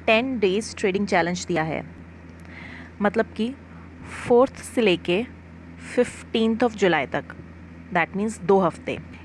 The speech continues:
इस दो हफ्ते के trading challenge में मैंने खुद को एटी परसेंट का hit ratio achieve करने का challenge दिया है, मतलब दस trading sessions में कम से कम आठ trading sessions में मुझे profit ही करना है।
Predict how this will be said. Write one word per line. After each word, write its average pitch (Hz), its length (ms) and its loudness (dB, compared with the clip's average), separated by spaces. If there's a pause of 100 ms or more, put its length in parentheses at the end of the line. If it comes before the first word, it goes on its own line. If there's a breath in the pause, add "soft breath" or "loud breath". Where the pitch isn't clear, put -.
(100)
इस 262 180 0
दो 226 160 6
हफ्ते 240 280 2
के 226 160 0
trading 180 320 -2
challenge 175 460 0
में 208 80 0
मैंने 185 240 0
खुद 180 260 -4
को 208 240 2 (580 loud breath)
एटी 233 320 2
परसेंट 208 480 0
का 247 160 4 (100)
hit 202 260 -4
ratio 190 360 -2
achieve 196 380 -4
करने 180 220 -2
का 247 120 -2
challenge 180 420 0
दिया 175 220 -2
है, 165 240 -2 (400 loud breath)
मतलब 190 400 2 (480)
दस 226 340 4
trading 202 280 2
sessions 185 560 -4
में 185 260 -4 (540 loud breath)
कम 247 160 2
से 240 160 0
कम 226 260 -2 (260)
आठ 220 320 4 (180)
trading 214 280 2
sessions 190 480 -4
में 202 100 0
मुझे 196 340 -2
profit - 560 -4
ही 214 160 -2
करना 165 360 -2
है। 170 220 -8